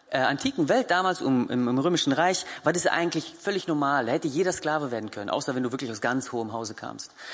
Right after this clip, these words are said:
Aber jeder Bürger könnte Sklave werden dort. Wenn du, wenn du irgendwie de-, dein Haus nicht abzahlen kannst, dann kann jen-, der, dein, dein Gläubiger zu dir kommen und sagen, „Hey,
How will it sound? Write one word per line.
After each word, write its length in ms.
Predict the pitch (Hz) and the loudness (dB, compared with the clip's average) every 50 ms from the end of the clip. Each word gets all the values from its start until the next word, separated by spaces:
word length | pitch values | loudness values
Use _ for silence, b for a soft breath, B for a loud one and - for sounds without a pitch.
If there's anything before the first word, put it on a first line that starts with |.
| B B B B | B B B B
Aber 160 | 147 156 185 | 4 4 4
jeder 360 | 170 156 214 277 302 269 214 | 4 4 4 4 6 6 4
Bürger 840 | 139 117 151 202 262 269 202 160 139 117 98 69 62 - - - - - - - - - - | 4 4 4 6 6 6 6 4 4 4 4 4 2 0 -2 -6 -10 -14 -16 -20 -20 -8 -2
könnte 240 | - 185 180 151 - | -2 -2 0 0 -2
Sklave 500 | - - - 131 147 170 139 117 104 101 | -2 -2 -4 -4 -4 -2 -2 -4 -6 -6
werden 220 | 101 104 104 104 | -8 -8 -8 -8
dort. 320 | 104 107 - - - - - _ _ B B B B B B - | -8 -8 -10 -12 -14 -16 -18 _ _ B B B B B B -2
Wenn 160 | 135 165 202 | 0 2 4
du, 260 | 220 220 208 202 156 | 4 4 4 4 4
wenn 120 | 180 214 | 4 4
du 140 | 214 214 190 | 4 4 4
irgendwie 320 | 147 208 240 233 - 196 165 | 4 4 2 0 -2 -2 2
de-, 200 | 156 175 175 170 | 4 4 4 4
dein 200 | 175 175 165 185 | 4 2 4 4
Haus 180 | 226 233 - | 2 2 0
nicht 160 | 233 220 - | 0 0 0
abzahlen 400 | - - - - 139 120 117 113 | -2 -2 -2 0 0 0 0 -2
kannst, 300 | - 117 110 107 - - | -4 -4 -4 -4 -4 -4
dann 180 | 131 127 131 135 | -4 -4 -4 -4
kann 200 | - 151 156 160 | -2 -2 -2 0
jen-, 300 | 156 185 190 190 - 131 | 0 0 0 -2 -2 0
der, 160 | 170 180 185 | 0 0 2
dein, 160 | 180 170 - | 2 0 0
dein 140 | 156 160 165 | 0 0 0
Gläubiger 380 | 170 185 202 220 190 185 170 165 | 2 2 2 2 4 2 2 2
zu 120 | - 214 | 0 -2
dir 100 | 190 175 | -2 -2
kommen 220 | - - 175 175 175 | 0 0 -2 -2 -2
und 100 | 170 170 | -2 0
sagen, 220 | 165 165 160 165 | 0 0 0 0
„Hey, 240 | 160 190 208 175 | 0 0 0 -2